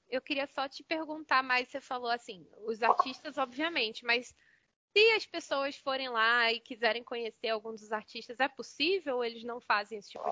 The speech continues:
de, de meeting só pra V I P mesmo?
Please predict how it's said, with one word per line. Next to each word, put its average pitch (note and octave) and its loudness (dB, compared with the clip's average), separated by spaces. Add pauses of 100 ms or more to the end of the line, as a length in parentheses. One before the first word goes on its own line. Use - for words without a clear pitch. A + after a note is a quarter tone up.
(120)
de, G3 -6 (400)
de A3+ -6
meeting A3 -6
só G#3 -2
pra G#3+ 2
V G#3 0
I G#3 2
P G#3 -10
mesmo? E3+ -8